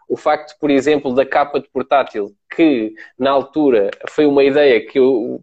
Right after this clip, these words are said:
e utilizava o computador, quando ia para aquelas reuniões rápidas, levava o, o computador na mão, e eu pensei, não, pá, vou fazer, mas é aqui uma capa toda bonita e tal, também dá lá para pôr, eh, o telemóvel, e assim a malta chega às reuniões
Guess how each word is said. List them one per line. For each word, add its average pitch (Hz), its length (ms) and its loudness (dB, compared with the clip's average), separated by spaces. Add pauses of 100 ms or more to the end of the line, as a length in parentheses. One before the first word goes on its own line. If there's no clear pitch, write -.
(140)
e 127 180 -2
utilizava 123 680 -2
o 110 220 -4
computador, 120 640 0
quando 120 220 -4
ia 123 100 0
para 123 100 -4
aquelas 117 300 -2
reuniões 117 180 -4
rápidas, 113 460 -4
levava 117 440 -2
o, 113 260 -6
o 107 40 -12
computador 113 440 -2
na 135 100 2
mão, 175 260 2 (260)
e 160 60 0
eu 147 80 2
pensei, 117 300 -2
não, 101 160 -2 (400)
pá, 90 360 -4
vou 127 140 0
fazer, 139 340 2
mas 110 220 -2
é 120 60 4
aqui 117 160 -4
uma 127 160 0
capa 110 420 -4 (100)
toda 127 240 4
bonita 180 540 2 (240)
e 131 60 -8
tal, 175 400 2
também 139 340 0
dá 143 140 2
lá 135 340 2
para 131 260 -4
pôr, 139 320 0
eh, 117 460 -2
o 123 100 -4
telemóvel, 165 680 2
e 135 80 -2
assim 165 220 0
a 170 40 2
malta 165 280 -2
chega 160 260 0
às 156 100 0
reuniões 151 640 -2